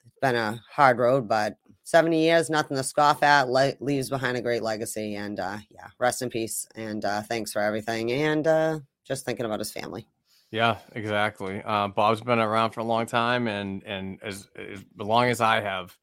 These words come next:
Speaker 2: And, uh, one of the originals, when you look at the news and you see, uh, somebody talking about sports, he was mostly up there.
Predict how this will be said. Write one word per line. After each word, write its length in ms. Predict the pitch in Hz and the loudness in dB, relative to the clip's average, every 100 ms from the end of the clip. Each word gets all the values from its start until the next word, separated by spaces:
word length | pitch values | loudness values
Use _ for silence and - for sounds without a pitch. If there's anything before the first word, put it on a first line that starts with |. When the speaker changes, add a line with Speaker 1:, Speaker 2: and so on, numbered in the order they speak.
| _ _ _ | _ _ _
Speaker 2:
And, 260 | 90 95 95 | -8 -6 -6
uh, 180 | 92 92 | -8 -6
one 200 | 101 107 | -6 -6
of 60 | |
the 220 | 104 104 104 | -6 -4 -4
originals, 680 | 101 107 107 104 104 98 110 | -4 -4 -4 -4 -4 -4 -4
when 120 | 98 | -6
you 100 | 98 | -4
look 200 | 101 104 | -6 -6
at 80 | 98 | -6
the 80 | 104 | -2
news 440 | 104 104 101 98 | 0 0 -2 -2
and 80 | 101 | -4
you 100 | 98 | -4
see, 440 | - 104 95 92 | -6 -6 -4 -6
uh, 360 | 92 98 - - | -6 -10 -10 -14
somebody 280 | - 101 95 | -8 -6 2
talking 300 | 98 95 98 | 2 2 0
about 320 | 95 95 95 _ - - | 0 0 0 _ -20 -18
sports, 540 | - - 107 101 - - | -14 -2 2 2 0 -4
he 140 | 104 | -4
was 180 | 101 98 | -4 -6
mostly 520 | 101 101 101 - 98 | -4 -2 -4 -6 -6
up 160 | 98 95 - | -6 -6 -4
there. 380 | 92 92 95 | -2 0 -2